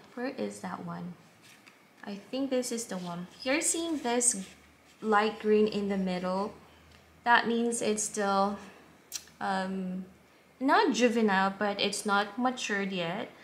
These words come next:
compared to these ones. These ones are dark green and they are old now, like old leaves. And so far, I don't have any problems with this one as well.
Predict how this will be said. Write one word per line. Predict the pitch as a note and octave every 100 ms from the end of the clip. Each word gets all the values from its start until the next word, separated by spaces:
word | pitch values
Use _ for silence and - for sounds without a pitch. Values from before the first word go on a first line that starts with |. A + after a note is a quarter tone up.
| - -
compared | - A#3 G#3+ - G3 F#3+ -
to | G#3+
these | G3 G3 A#3 A3+
ones. | G3 E3+ F#3 F#3
These | - A3+ A#3 A3+
ones | G#3+ A3 A3+ A#3 A3+
are | G3 F#3+
dark | F3 F3+ F#3 F#3+ F3
green | - F3 F3 F3 F3 F#3 - - - - -
and | G3 G3 F#3 F#3
they | F#3
are | F#3 - F#3 F3+ F3 F3 F3 - - - _ _ _ - -
old | F#3+ B3 C#4+ A3
now, | F#3+ E3+ E3 E3 F3 -
like | D3+ F3
old | - G#3 F#3+
leaves. | F3+ E3+ F3 F3+ - - - - - -
And | G#3+ G#3
so | G#3+ D4 D4+
far, | D4 C4+ C4 C4 C4 C4+ - - - - - - - -
I | - G#3+ A3 A3
don't | G#3+ A#3 B3+
have | B3 A#3
any | G#3+ G#3
problems | G#3 G3+ F#3+ G3 G3+ G#3+ - - - -
with | A3 A3 G#3
this | G#3 G3+
one | F#3+ F#3
as | F#3 -
well. | F3+ F3 F3